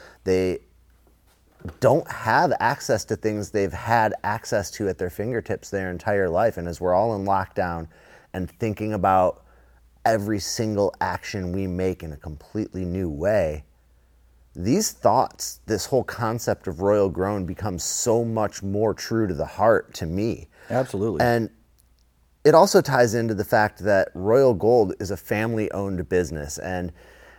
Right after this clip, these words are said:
Speaker 1: as you were saying, I never could have imagined myself being fulfilled by this kind of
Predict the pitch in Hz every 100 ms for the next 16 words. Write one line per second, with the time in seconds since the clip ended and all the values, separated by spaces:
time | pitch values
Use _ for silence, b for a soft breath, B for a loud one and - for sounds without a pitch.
0 | b 113 104 117 127 110 117 101 104 123
1 | 120 101 104 - - - 143 120 92 95
2 | 92 107 135 101 98 85 92 92 90 -
3 | 107 92 - - - _ _ _ - 85
4 | 131 135 120 - 107 - - - 120 113
5 | 95 87 80 98 92 85 87 - - 104
6 | 98 95 87 -